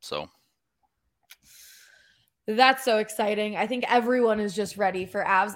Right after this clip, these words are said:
Speaker 2: and Nuggets. I mean, uh, we don't have a Nuggets guy on here because they're recording their, uh, preview series right now that has started being dropped. Uh, yesterday was the first video, Bull Bull. Um, those are really great too. Just going in detail, especially if you're a fan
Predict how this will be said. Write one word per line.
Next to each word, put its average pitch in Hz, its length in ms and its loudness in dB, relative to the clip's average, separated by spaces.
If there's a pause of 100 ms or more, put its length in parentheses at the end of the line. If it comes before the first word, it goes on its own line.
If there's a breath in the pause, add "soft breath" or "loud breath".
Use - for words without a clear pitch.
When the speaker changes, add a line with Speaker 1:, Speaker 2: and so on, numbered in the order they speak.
Speaker 2:
and 277 260 2
Nuggets. 214 400 2
I 220 140 -2
mean, 214 240 -2
uh, 196 100 -2 (440)
we 226 100 0
don't 208 140 2
have 214 100 2
a 208 60 -4
Nuggets 208 320 -2
guy 196 160 2
on 214 180 4
here 220 180 -2
because 214 360 0
they're 226 160 4
recording 202 440 -2
their, 180 320 -4
uh, 190 380 2
preview 196 480 -8
series 190 560 -8
right 202 180 -6
now 196 220 -4
that 190 220 -2
has 202 240 -6
started 240 400 0
being 185 260 -6
dropped. 175 480 -2
Uh, 170 480 2
yesterday 196 560 -2
was 185 160 -8
the 190 60 -20
first 185 340 -6
video, 185 260 -2
Bull 185 280 -4
Bull. 190 440 -2 (280 loud breath)
Um, 180 340 0
those 214 260 4
are 208 120 0
really 208 240 0
great 202 280 -2
too. 208 340 0
Just 185 200 -14
going 240 300 2
in 226 260 -4
detail, 202 460 -4
especially 254 480 -2
if 247 100 -8
you're 208 140 -2
a 196 60 -8
fan 208 380 -2